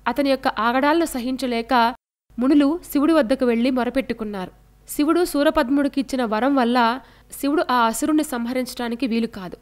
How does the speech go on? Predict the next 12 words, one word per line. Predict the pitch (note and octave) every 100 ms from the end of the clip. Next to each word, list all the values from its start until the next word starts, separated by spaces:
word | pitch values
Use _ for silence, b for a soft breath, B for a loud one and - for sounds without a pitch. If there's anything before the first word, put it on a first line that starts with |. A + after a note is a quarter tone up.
| b _ G3+
దీంతో | B3+ C4+ B3+
సుబ్రహ్మణ్య | B3 A#3 C4 C#4 B3+ B3
స్వామిని | A#3+ A#3 B3 B3 D4+ - _ -
సురపద్ముడిపైకి | - G3 D4+ C#4+ C4 B3+ A#3 A#3 A#3+ C4
యుద్ధానికి | G3+ A#3+ A#3 B3+
పంపుతారు. | A3 G#3 G#3 G3+ G3 - b
ఆ | A3
సమయంలో | B3+ B3+ C4 C4+ C4+ B3
పార్వతీదేవి | A3+ A#3+ C4+ C4+ A#3 A#3+ A#3+ C#4
కార్తికేయుడికి | - A#3+ A#3+ - C4+ A#3+ A#3+ C#4 A#3+ C4+ _ -
శక్తిశూలం | C#4+ C#4 E4 - C#4 C#4 C#4
అనే | A3+ A#3+